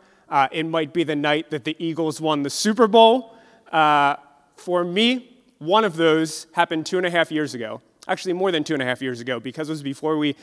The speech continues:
uh, adopted our son. When I met Doug Smoker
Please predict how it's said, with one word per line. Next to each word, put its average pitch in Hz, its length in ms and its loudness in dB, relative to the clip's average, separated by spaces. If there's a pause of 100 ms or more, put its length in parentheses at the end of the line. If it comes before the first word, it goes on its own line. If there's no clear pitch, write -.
(360)
uh, 127 300 2
adopted 135 440 0
our 120 100 -2
son. 110 460 -8 (640)
When 139 180 -4
I 160 60 4
met 165 280 0
Doug 170 220 2
Smoker 165 580 -2